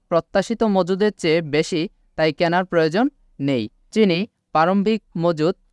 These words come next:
শূন্য দশমিক পাঁচ শূন্য কেজি, মাসে নতুন ক্রয়ের পরিমাণ এক দশমিক পাঁচ শূন্য কেজি, বর্তমান মজুদ শূন্য দশমিক পাঁচ শূন্য কেজি, প্রত্যাশিত মজুদ এক কেজি, নতুন ক্রয়ের উদ্যোগ নেবে কিনা?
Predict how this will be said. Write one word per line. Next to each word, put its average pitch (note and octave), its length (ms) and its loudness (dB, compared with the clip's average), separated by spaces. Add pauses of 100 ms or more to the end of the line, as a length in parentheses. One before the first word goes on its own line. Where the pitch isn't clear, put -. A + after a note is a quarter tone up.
(120)
শূন্য F3 280 -2
দশমিক G#3+ 400 -2
পাঁচ D#3+ 200 2
শূন্য G3 240 -2
কেজি, E3 340 -2 (300)
মাসে D#3+ 340 0
নতুন G3 360 0
ক্রয়ের G#3 200 0
পরিমাণ E3 440 0 (480)
এক E3 260 -2
দশমিক G3 400 -2
পাঁচ E3 240 0
শূন্য G3+ 200 0
কেজি, D#3+ 340 -2 (240)
বর্তমান G3 400 0
মজুদ E3+ 340 0 (220)
শূন্য F#3+ 280 0
দশমিক G3+ 440 -2
পাঁচ F3 220 2
শূন্য F3+ 240 -2
কেজি, E3 340 -2 (280)
প্রত্যাশিত G3+ 520 -2
মজুদ E3+ 360 0 (280)
এক F3 220 0
কেজি, E3+ 320 -2 (260)
নতুন F#3+ 300 -2
ক্রয়ের G3+ 260 0
উদ্যোগ F3 260 -2
নেবে F3 280 0
কিনা? E3+ 300 -2